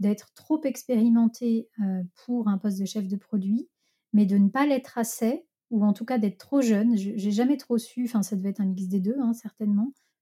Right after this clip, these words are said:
pour, euh, prendre un poste de chef de groupe. Donc, je me retrouvais, en fait, dans la même situation que la situation dans laquelle j'étais quand j'ai trouvé André.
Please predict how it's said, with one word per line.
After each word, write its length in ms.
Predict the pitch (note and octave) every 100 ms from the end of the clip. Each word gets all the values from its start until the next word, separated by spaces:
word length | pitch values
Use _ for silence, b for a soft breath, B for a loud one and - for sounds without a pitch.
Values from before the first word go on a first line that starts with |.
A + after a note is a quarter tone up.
| _
pour, 340 | - C4 C#4+ B3+
euh, 100 | G#3
prendre 400 | - C4+ C#4 B3
un 80 |
poste 260 | G#3 A#3 A3
de 80 | A3
chef 220 | A#3+ A3
de 100 | G#3+
groupe. 280 | G3 F#3 -
Donc, 180 | A#3 G#3+
je 80 | A3
me 100 | A#3+
retrouvais, 600 | C4+ C#4 C#4 A#3+ A3+ A3
en 100 | G#3
fait, 460 | G3 A#3+ E4+ - -
dans 180 | A3 G#3
la 160 | G3 F#3+
même 260 | A#3 D4
situation 760 | C#4+ B3+ A3+ A#3 G#3 G3+ - C#4+ - _ _
que 80 | -
la 140 | A#3 G#3+
situation 520 | G#3+ - G3 F3+ D#4
dans 80 | B3
laquelle 340 | F#3+ F#3 A3
j'étais 300 | G3 F3+ C4+
quand 140 | -
j'ai 140 | G#3 F#3+
trouvé 300 | - G#3+ C#4
André. 360 | A#3+ G#3+ G3